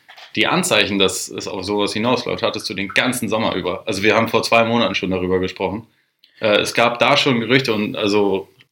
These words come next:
überleg mal, von wem in den, äh, diese Berichte dann kamen, dass, dass Butler gerne mit Kyrie zusammenspiel will, äh, zusammenspielen will und woanders hin will, dass er fed up ist mit Wiggins und Towns.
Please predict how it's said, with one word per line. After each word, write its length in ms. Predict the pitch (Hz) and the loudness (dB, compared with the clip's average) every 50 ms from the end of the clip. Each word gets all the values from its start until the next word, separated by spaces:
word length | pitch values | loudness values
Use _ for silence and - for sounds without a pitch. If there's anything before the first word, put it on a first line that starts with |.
| _ - | _ 0
überleg 400 | 113 107 113 110 113 120 120 123 | 2 4 4 4 4 4 4 4
mal, 160 | 117 113 110 | 2 2 2
von 240 | - - 113 104 95 | 2 0 -2 0 2
wem 420 | 110 113 110 110 110 110 101 - - | 2 2 4 2 0 -2 -4 -6 -6
in 180 | 123 113 107 104 | -4 -4 -2 0
den, 420 | 104 101 101 101 98 98 98 - | 0 0 0 0 -2 -2 -4 -4
äh, 260 | - 104 104 98 95 | -2 0 0 0 0
diese 220 | 98 104 98 98 98 | 0 -2 -2 -2 -2
Berichte 420 | 90 95 98 110 - - - 101 | -2 0 0 0 0 0 -2 0
dann 240 | 87 90 90 92 87 | 0 2 2 0 0
kamen, 400 | - - 95 98 98 98 92 87 | 0 0 2 2 2 0 0 0
dass, 440 | 90 87 - - - - - - _ _ _ _ | 0 0 -2 -2 -6 -6 -8 -10 _ _ _ _
dass 200 | - 87 - - - | -10 -10 -10 -6 -2
Butler 320 | - 92 90 95 92 87 87 | -2 0 2 2 2 4 4
gerne 220 | 92 90 90 95 | 4 4 4 2
mit 160 | 92 92 87 | 0 -2 0
Kyrie 380 | - - 98 95 95 113 120 117 | 0 0 2 2 4 4 2 2
zusammenspiel 760 | - 120 117 110 107 104 107 95 - - 110 107 104 104 98 | 2 2 2 2 2 2 2 0 0 0 0 0 0 0 2
will, 520 | 104 104 101 - - 104 101 101 98 95 | 2 2 2 2 0 -2 0 2 0 0
äh, 40 | 98 | 0
zusammenspielen 580 | - - 107 101 104 101 101 - - 107 104 101 | -2 -2 0 0 0 2 0 0 0 0 2 2
will 140 | 104 104 101 | 4 4 2
und 140 | 101 95 | 2 2
woanders 360 | - 98 78 104 107 101 101 - | 0 0 0 -2 -4 -4 -6 -6
hin 180 | 113 104 98 98 | -6 -4 -2 0
will, 160 | 104 101 101 | 0 2 2
dass 160 | 98 95 - | 2 0 2
er 140 | 104 95 95 95 | 2 2 2 2
fed 240 | - - 113 92 | 2 2 2 2
up 200 | - 117 120 - | 2 0 -2 -4
ist 180 | - 104 - - | -6 -6 -6 -6
mit 160 | 113 104 - | -6 -4 -2
Wiggins 360 | 110 113 113 110 107 101 - | 0 0 0 0 0 -2 -4
und 120 | 107 98 - | -6 -2 2
Towns. 340 | 113 113 110 107 98 - | 2 2 2 2 -2 -6